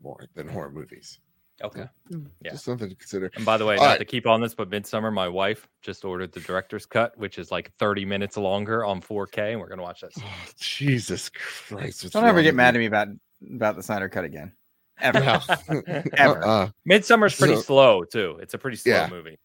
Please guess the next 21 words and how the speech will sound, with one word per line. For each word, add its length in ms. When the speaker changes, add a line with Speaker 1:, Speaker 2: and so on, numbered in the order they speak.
Speaker 2:
Uh, 300
Speaker 1:
It's 80
a 140
Speaker 2:
I, 160
Speaker 1:
really, 200
Speaker 2:
I, 140
Speaker 1:
like 140
Speaker 2:
I 120
don't 320
love 320
it. 100
Hereditary's 580
better, 280
in 80
my 120
opinion, 320
but 180
Speaker 1:
Yeah. 100
Speaker 2:
it's 120
still 140
good. 140